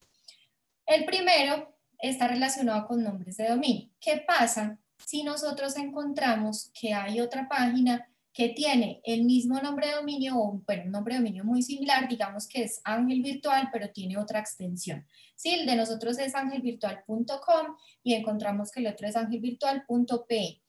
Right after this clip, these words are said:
y que tenemos una imitación tal vez de nuestros servicios, eh, están tratando de engañar al consumidor, eh, haciéndole creer que soy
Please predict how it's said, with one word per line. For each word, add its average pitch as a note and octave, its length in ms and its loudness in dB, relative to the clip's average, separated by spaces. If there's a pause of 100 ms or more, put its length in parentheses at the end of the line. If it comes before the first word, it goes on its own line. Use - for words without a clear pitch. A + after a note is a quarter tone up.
(280)
y E4 200 2
que D4+ 120 0
tenemos A3 480 0
una A#3 160 2
imitación A3+ 840 2
tal A3 220 0
vez G3+ 340 -6 (120)
de G#3 200 -2
nuestros G#3 400 -6
servicios, B3+ 840 -2 (320)
eh, G#3 500 0
están A#3 400 2
tratando B3+ 800 4
de A#3+ 120 2
engañar G#3 440 0
al G#3+ 180 -2
consumidor, G#3+ 920 0 (140)
eh, A#3 320 2
haciéndole C4 600 2
creer G3+ 380 -4
que G#3+ 140 -6
soy B3 380 0